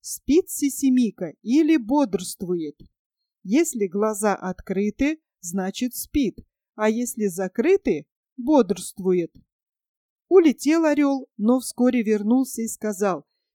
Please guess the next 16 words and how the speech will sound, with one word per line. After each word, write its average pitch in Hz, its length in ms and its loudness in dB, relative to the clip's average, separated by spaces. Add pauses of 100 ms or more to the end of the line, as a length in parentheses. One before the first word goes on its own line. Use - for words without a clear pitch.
«Бегите 226 520 0
скорее 247 500 -2
в - 120 -18
пещеру 247 600 -2
Сисимики, 220 880 -2 (260)
у 233 100 0
него 254 400 2
глаза 254 500 -2
открыты». 220 840 -2 (760)
Недолго 285 580 2
думая, 302 460 4
бросился 254 640 -2
Хуан 240 400 0
Отважный 202 580 -2
в - 80 -20
пещеру. 190 640 -2